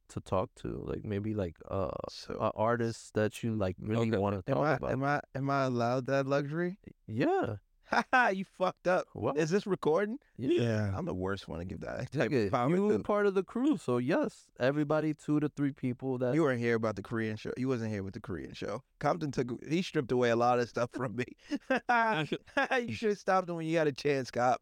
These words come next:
Speaker 1: I don't mind
Speaker 4: It's
Speaker 1: fucking
Speaker 4: a, it's a, it's a
Speaker 1: anybody.
Speaker 4: democratic thing. It's a team.
Speaker 1: I don't, I really
Speaker 2: All
Speaker 1: don't
Speaker 2: right.
Speaker 1: care. As long as, yo, people being
Speaker 2: It's gonna be
Speaker 1: respectful.
Speaker 2: interesting. I'll let y'all know that.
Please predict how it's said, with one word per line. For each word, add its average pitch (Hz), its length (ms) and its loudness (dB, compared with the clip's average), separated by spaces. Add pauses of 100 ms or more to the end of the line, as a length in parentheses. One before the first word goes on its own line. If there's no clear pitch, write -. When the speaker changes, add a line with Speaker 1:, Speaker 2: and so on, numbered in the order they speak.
Speaker 1:
I 113 220 4
don't 135 200 2
mind 135 400 2
Speaker 4:
It's 139 80 4
Speaker 1:
fucking 127 220 2
Speaker 4:
a, 147 40 2
it's - 120 -6
a, 135 40 0
it's 120 120 -4
a 156 40 2 (340)
Speaker 1:
anybody. 143 100 -2
Speaker 4:
democratic 147 720 0
thing. 151 260 0
It's 127 140 -2
a 127 40 -4
team. 131 540 0
Speaker 1:
I 110 140 0
don't, 131 280 -2 (120)
I 113 140 2
really 127 260 0
Speaker 2:
All 123 60 2
Speaker 1:
don't 127 80 2
Speaker 2:
right. 185 200 4
Speaker 1:
care. 104 200 -2 (260)
As 120 240 0
long 143 260 2
as, 156 240 2
yo, 143 240 4
people 131 360 -2
being 135 200 2
Speaker 2:
It's 123 160 2
gonna 135 240 2
be 165 60 4
Speaker 1:
respectful. 180 160 2
Speaker 2:
interesting. 185 440 0
I'll 147 120 2
let 151 180 0
y'all 160 140 2
know 170 100 2
that. 180 300 2